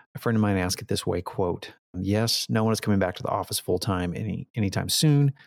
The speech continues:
so maintaining company culture remotely can be challenging. We've been doing semi-monthly sales meetings, monthly company meetings per usual,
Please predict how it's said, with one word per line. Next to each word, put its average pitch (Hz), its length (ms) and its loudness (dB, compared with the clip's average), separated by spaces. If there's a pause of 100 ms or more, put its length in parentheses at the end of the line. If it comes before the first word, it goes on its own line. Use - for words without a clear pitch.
(140)
so - 180 0
maintaining 110 460 4
company 107 320 2
culture 98 400 -2
remotely 98 420 2
can 101 140 0
be 92 100 2
challenging. 85 560 -4
We've 95 220 0
been 90 240 0
doing 90 260 -2
semi-monthly 95 720 2
sales 113 400 0
meetings, 104 500 2
monthly 90 300 -6
company 123 400 0
meetings 110 400 4
per - 160 -2
usual, 104 480 2